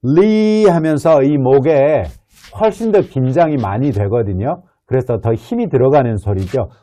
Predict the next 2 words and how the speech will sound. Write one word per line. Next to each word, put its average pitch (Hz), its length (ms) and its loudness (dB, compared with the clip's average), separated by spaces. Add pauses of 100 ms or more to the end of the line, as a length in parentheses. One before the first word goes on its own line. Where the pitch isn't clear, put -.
Live, 131 640 0 (1200)
live. 120 800 -2